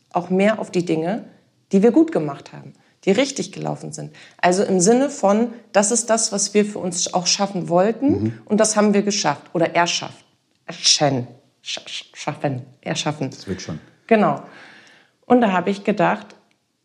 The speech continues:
Speaker 1: Gutzi. Ein gut, ein zusammen, <laughs> dann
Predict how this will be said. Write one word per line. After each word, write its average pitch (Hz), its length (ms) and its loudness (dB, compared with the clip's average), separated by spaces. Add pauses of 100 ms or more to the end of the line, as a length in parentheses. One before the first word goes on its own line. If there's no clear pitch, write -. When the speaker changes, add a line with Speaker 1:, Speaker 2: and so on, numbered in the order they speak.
(340)
Speaker 1:
Gutzi. - 440 2 (720)
Ein 202 100 2
gut, 285 240 0
ein 233 280 2
zusammen, 226 300 2 (580)
<laughs> - 720 0
dann 240 220 2